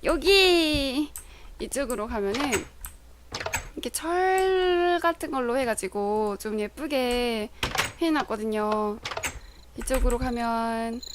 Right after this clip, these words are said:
올라갈 수 있는 길이 나오고요. 여기 바다가 보이는, 여기도 이렇게 조그맣게 이렇게, 음, 정자 같은 그런 걸 해놨죠.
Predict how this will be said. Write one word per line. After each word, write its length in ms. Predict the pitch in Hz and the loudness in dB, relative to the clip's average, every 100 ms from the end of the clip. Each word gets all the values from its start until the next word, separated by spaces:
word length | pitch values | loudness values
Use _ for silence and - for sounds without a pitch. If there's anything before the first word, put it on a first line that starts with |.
| - - | -14 -4
올라갈 380 | 247 370 403 381 | 4 8 8 6
수 120 | 320 | 4
있는 240 | 294 269 | 0 0
길이 180 | 254 247 | -2 -2
나오고요. 600 | 220 208 196 196 208 311 330 | 0 0 0 -2 2 2 0
여기 120 | 233 | -4
바다가 380 | - 226 220 214 | -8 -6 -4 -4
보이는, 640 | 220 214 208 208 294 392 466 - - - - - - - - - - - - - | -4 -4 -2 0 4 4 2 -12 -14 -10 -8 -8 -10 -12 -14 -12 -12 -14 -16 -12
여기도 320 | - 214 185 202 | -8 -8 -4 -4
이렇게 280 | 196 226 | -4 -8
조그맣게 920 | - - 370 349 - 254 247 240 226 226 - - - - - - - - - | -8 2 4 4 4 -2 0 0 -2 -6 -10 -14 -14 -16 -16 -16 -18 -20 -12
이렇게, 200 | 233 - - | -12 -12 -8
음, 280 | 226 226 220 | -6 -4 -6
정자 340 | - 240 285 | -4 -2 -2
같은 680 | 349 - 254 233 226 220 220 - - - - - - - - | -2 -2 -2 -4 -4 -4 -6 -6 -16 -8 -6 -6 -12 -16 -6
그런 200 | 277 247 | -4 -4
걸 140 | 240 | -4
해놨죠. 640 | 269 247 208 196 202 339 | -2 -4 -2 -2 0 0